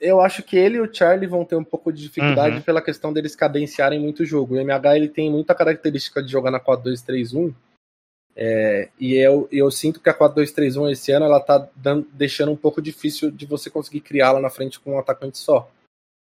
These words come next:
Speaker 1: Então, acho que ele vai ter que, talvez ele vai ter que mudar um pouco essa tática ali na hora de jogar. É, e fora outra coisa que eu não falei também, são os coaches que tão lá presencial, né?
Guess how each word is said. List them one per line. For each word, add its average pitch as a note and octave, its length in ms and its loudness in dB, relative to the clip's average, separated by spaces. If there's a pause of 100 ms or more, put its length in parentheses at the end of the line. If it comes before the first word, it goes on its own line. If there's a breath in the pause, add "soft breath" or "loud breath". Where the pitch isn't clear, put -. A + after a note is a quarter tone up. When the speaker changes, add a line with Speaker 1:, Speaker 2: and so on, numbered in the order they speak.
(140)
Speaker 1:
Então, C3+ 260 4
acho C3+ 160 0
que D3+ 80 0
ele C#3+ 80 -2
vai D3 120 6
ter D3 140 -2
que, C#3+ 380 2 (100)
talvez C#3 380 2
ele D3 120 0
vai C#3+ 140 2
ter D3 120 -6
que D#3 80 -8
mudar D3 280 0
um D3+ 100 0
pouco D3 220 -6
essa C#3 160 -4
tática B2 520 -4 (580)
ali A#2+ 200 -2
na A#2+ 120 -2
hora A#2+ 180 4
de A2+ 140 -8
jogar. A#2 420 -2 (680)
É, A2+ 340 4
e F3 120 -4
fora G#3+ 300 6
outra A3 180 4
coisa F#3+ 220 4
que G3 60 4
eu F#3+ 40 8
não F3+ 80 4
falei E3 240 6
também, E3 260 2
são G3+ 220 0
os A3 100 -4
coaches G3+ 380 2
que - 100 -14
tão G3+ 180 4
lá F#3+ 140 8
presencial, F#3 640 2
né? A#2 160 -6